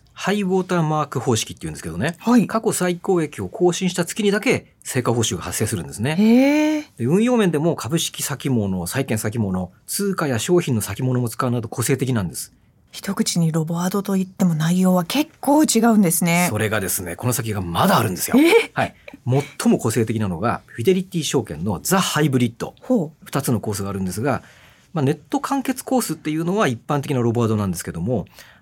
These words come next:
Speaker 1: アドバイス担当者付きコースっていうのがあってですね、
Speaker 2: はいはいはい。
Speaker 1: ロボワードのお任せ運用に専任のアドバイス担当者がついて、電話なんかで随時相談できるんですよ。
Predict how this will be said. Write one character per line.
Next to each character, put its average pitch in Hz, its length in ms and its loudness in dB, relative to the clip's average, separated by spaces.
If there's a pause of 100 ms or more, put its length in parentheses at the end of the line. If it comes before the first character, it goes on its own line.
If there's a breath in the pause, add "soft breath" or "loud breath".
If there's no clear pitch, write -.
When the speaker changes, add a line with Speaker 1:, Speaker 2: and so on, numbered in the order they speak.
Speaker 1:
ア - 100 -4
ド 214 120 2
バ 226 180 2
イ 208 60 0
ス - 160 -4
担 226 220 2
当 208 220 0
者 185 160 -2
付 - 180 -10
き - 20 -14
コ - 160 0
ー - 20 -2
ス - 200 -6 (260)
っ - 20 -18
て - 80 2
い - 20 6
う - 20 8
の 104 60 6
が 131 60 4
あ - 20 -2
っ - 20 -6
て 110 60 -2
で 87 80 -2
す 90 80 -6
ね、 117 220 0
Speaker 2:
は 240 100 4
い 196 60 4
は 175 100 -2
い 160 40 -2
は - 120 -10
い。 - 100 -14 (100)
Speaker 1:
ロ 113 180 0
ボ 175 120 -2
ワ 190 60 2
ー 170 60 -2
ド 202 100 4
の 147 80 2
お 131 60 2
任 185 240 2
せ 175 80 4
運 175 140 6
用 95 140 0
に 95 300 0 (280 loud breath)
専 208 280 2
任 202 160 0
の 180 180 -2
ア 123 60 -2
ド 202 80 4
バ 220 160 0
イ 196 60 -2
ス - 60 -8
担 202 200 -4
当 202 100 -2
者 123 120 -2
が 92 80 -6
つ - 160 -6
い 95 80 -4
て、 95 260 -6 (300 soft breath)
電 165 200 2
話 208 80 4
な 196 120 4
ん 170 80 4
か 170 100 -4
で 175 80 -6
随 160 200 0
時 180 80 -4
相 196 200 2
談 214 140 4
で 170 80 6
き 165 100 2
る 110 80 2
ん 80 80 -6
で - 60 -12
す - 100 -8
よ。 151 120 -12